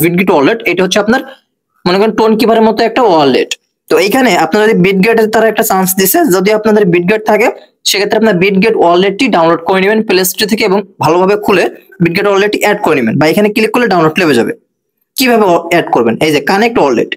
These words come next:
আপনারা এই connect ওয়ালেটে একটা click করবেন বা টোনে একটি click করবেন। এখান থেকে টোনে ক্লিক করলে আপনারা এখানে দেখতে পাচ্ছেন Bitget ওয়ালেটটা connect করার কথা বলতেছে। আমরা back অপশনে আসলাম। এই যে আপনার অক্টোবর একত্রিশ তারিখ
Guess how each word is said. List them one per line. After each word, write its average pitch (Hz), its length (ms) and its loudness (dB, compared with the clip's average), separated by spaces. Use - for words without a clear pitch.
আপনারা 226 280 0
এই 226 100 0
connect 196 240 0
ওয়ালেটে 214 320 2
একটা 233 180 0
click 214 180 0
করবেন 226 220 2
বা 226 40 2
টোনে 202 240 2
একটি 104 200 -4
click - 220 0
করবেন। 101 200 -2
এখান 196 160 0
থেকে 226 200 2
টোনে 220 240 2
ক্লিক 220 280 0
করলে 233 180 2
আপনারা 190 240 0
এখানে 214 160 2
দেখতে 185 160 -2
পাচ্ছেন 208 240 2
Bitget 190 280 0
ওয়ালেটটা 208 340 0
connect 180 240 0
করার 202 200 0
কথা 185 160 0
বলতেছে। 190 260 0
আমরা 180 220 2
back 160 140 0
অপশনে 190 280 0
আসলাম। 262 180 -2
এই 370 100 0
যে 139 60 0
আপনার 226 280 0
অক্টোবর 233 340 0
একত্রিশ 233 380 0
তারিখ 139 140 -2